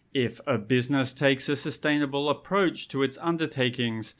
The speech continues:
it takes these aspects and considers how to operate without impinging on the future viability of a destination.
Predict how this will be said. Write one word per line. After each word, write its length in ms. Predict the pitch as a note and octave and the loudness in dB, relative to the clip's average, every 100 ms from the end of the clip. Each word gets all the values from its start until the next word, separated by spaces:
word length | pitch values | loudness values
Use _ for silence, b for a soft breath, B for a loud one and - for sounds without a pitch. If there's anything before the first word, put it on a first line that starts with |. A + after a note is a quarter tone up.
| b b b F#3+ | b b b -6
it 180 | F3 | -6
takes 380 | - F#3 F3+ D3 | -4 -4 -2 -4
these 580 | C#3+ C3 D3+ E3 D3+ - | -6 0 2 2 0 -4
aspects 720 | C#3 C#3 C3 - A2+ A2 - | -4 -4 -4 -6 -6 -6 -10
and 220 | - C#3+ C#3 | -2 -2 2
considers 640 | D3 C3 E3 C#3 A2+ G2+ | 2 2 0 2 0 -2
how 280 | - A#2+ B2 | 0 2 2
to 160 | B2+ D#3 | 0 -6
operate 800 | D#3 D#3 D3 A#2+ A2 G#2+ G2+ - | -2 -2 2 2 2 -2 -12 -12
without 420 | D3 D3+ D3 D3 D3 | -4 2 2 2 0
impinging 1000 | F3 D3 C#3 - G3 F3+ B2+ G#2+ G#2+ A#2 | -2 -2 -4 2 4 6 4 0 -6 -6
on 220 | C3+ C#3+ | -2 0
the 80 | D#3+ | -2
future 520 | D#3 D3 D3 - D3+ | -4 -10 -8 -4 -4
viability 960 | C#3 B2 A#2+ A#2+ C3+ D3+ B2+ A#2 A2+ A2+ | -2 -2 0 0 0 -2 -2 -6 -8 -8
of 160 | A2+ A2+ | -4 -2
a 60 | B2 | -2
destination. 920 | A2 G2+ - G#2 A#2 A#2 A#2+ G#2 | -4 -4 -4 -2 -2 -2 -4 -4